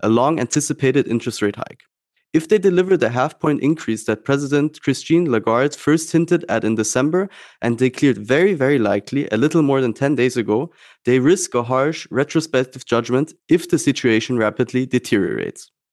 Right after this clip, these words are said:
In the United Kingdom, Jeremy Hunt's decision to inject more than twenty billion pounds into the U K economy may push the Bank of England to raise interest rates again.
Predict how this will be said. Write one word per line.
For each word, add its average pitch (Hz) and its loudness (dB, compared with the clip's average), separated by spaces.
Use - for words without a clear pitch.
In 190 2
the 220 2
United 151 2
Kingdom, 147 2
Jeremy 170 2
Hunt's 151 -2
decision 139 0
to 131 -4
inject 123 -2
more 123 2
than 120 -2
twenty 170 -2
billion 139 2
pounds 117 -4
into 120 -4
the 117 -2
U 131 2
K 120 0
economy 127 -2
may 131 2
push 175 2
the - -2
Bank 123 -2
of 123 -4
England 135 -2
to - -4
raise 139 2
interest 120 -4
rates 107 0
again. 104 -2